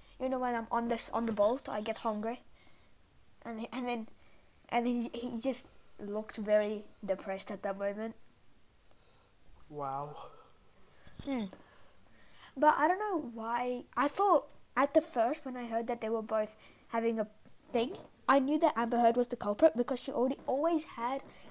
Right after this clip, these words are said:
Speaker 1: this abuse thing. She already had a case before her, before Johnny, uh, that she was, uh, abusing the partner.
Speaker 2: Uh, yeah.
Speaker 1: So I always knew, but apparently you didn't know because you were on Amber Heard's side this whole time.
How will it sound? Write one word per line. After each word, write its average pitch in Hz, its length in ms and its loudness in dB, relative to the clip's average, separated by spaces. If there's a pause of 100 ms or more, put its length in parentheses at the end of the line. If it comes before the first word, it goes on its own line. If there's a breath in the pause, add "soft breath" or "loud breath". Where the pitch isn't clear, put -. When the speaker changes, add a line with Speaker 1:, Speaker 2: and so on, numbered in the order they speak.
(140 loud breath)
Speaker 1:
this 240 360 0
abuse 208 380 -4
thing. 302 260 2
She - 160 0
already 262 220 4
had 247 220 -2
a 233 60 2
case 214 280 -6
before 214 360 -2
her, 277 180 4 (460 soft breath)
before 226 300 0
Johnny, 240 460 -4 (180)
uh, 214 160 0
that 208 200 -2
she - 140 -2
was, 208 340 0 (520 soft breath)
uh, 202 200 2 (200)
abusing 220 580 0 (640)
the 214 140 -8
partner. 208 340 -2
Speaker 2:
Uh, - 520 -14 (160)
yeah. 139 240 -8 (360)
Speaker 1:
So - 140 4
I - 40 8
always 277 240 12
knew, 262 220 2
but 214 340 4 (240)
apparently 311 460 6
you 254 200 2
didn't 294 220 2
know 302 200 2 (120)
because 214 400 -10
you 254 120 2
were 302 140 2
on 214 180 -6
Amber 277 280 0
Heard's 247 340 6
side - 200 -10
this - 120 -10
whole 233 160 -4
time. 277 320 0